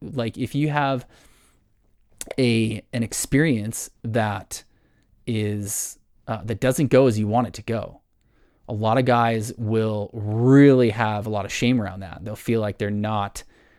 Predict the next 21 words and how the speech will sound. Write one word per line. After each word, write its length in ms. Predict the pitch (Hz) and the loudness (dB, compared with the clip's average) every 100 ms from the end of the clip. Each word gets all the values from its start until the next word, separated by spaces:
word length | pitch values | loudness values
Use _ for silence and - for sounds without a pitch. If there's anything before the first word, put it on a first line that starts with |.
| _ _ _ _ | _ _ _ _
uh, 400 | - 104 - 50 - - _ _ _ _ - | -10 -10 -10 -12 -16 -20 _ _ _ _ -4
a 80 | 120 | -2
ma-, 300 | 117 117 - | 0 -2 -4
the 200 | 117 117 | -2 0
man 440 | 110 107 113 107 | 0 0 -2 -2
that 140 | 104 - | -2 -4
they 100 | 101 | -6
should 300 | - 117 104 | -2 -2 -2
be 340 | 98 80 - - | -6 -10 -16 -12
or 80 | 107 | -10
whatever. 500 | 104 104 101 98 - _ _ - | -8 -10 -14 -20 -20 _ _ -14
It, 120 | - | -10
it, 180 | 127 113 _ - | -8 -8 _ -8
it 200 | 131 - | -8 -8
plays 380 | - 135 135 123 | 0 2 4 4
out 280 | 120 113 | 2 2
in, 360 | 117 110 104 104 - _ _ _ _ _ | 0 -2 -2 -4 -12 _ _ _ _ _
in 180 | 120 110 | -2 -2
this 380 | 107 104 - - _ | -2 -4 -8 -10 _
very 440 | 104 104 113 131 113 | -6 0 2 4 2
guilty, 760 | 113 120 123 - 110 107 101 | 2 0 0 -2 -2 -4 -8